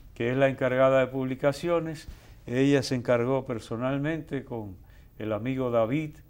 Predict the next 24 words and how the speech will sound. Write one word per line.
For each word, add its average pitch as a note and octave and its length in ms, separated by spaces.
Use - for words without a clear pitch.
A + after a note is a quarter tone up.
que B2 300
es B2 180
el A#2 200
que A#2+ 200
ha A#2 520
diagramado A2+ 800
todo. C#3 440
<clears throat> - 400
Entonces, C#3 840
gracias C3+ 420
a C#3+ 40
Dios, D#3 280
eh, C3+ 80
la C3 140
gente, D#3+ 340
los B2+ 160
pocos F3 400
que C#3+ 160
han D#3 220
visto D#3+ 340
se - 140
lo C3+ 100
han C#3+ 80
encontrado, C3 800